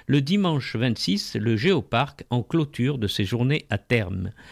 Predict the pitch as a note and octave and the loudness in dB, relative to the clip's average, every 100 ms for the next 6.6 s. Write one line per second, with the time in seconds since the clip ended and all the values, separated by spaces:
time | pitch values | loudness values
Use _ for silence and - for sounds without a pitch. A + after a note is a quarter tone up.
0 | - - - - E3+ G3 - F#3+ F3+ D3+ | -18 -16 -14 0 0 0 0 2 2 2
1 | C#3+ B2+ - D#3+ D#3 C#3+ A#2 A2+ G#2+ A2+ | 2 2 0 2 4 2 0 -2 0 -2
2 | - C4+ D4 - C#3+ C3+ - C#4 G3 C#3+ | 0 -2 -2 -2 0 2 0 -2 2 2
3 | E3+ G3+ - _ - G3+ F3 D3+ A#2+ G2+ | 4 2 -4 _ -4 -2 0 0 0 0
4 | C#3 - C3 B2 A2 G3 G3+ C3+ G#2+ F#2+ | -2 -2 -2 -2 0 0 2 0 0 0
5 | F#2 - F#3+ F3 A#2+ F#2+ A2+ D3+ - G3 | -2 -2 0 0 0 -2 -2 -2 0 -2
6 | F#3+ - A2 D#3 G3 | -4 -2 2 2 0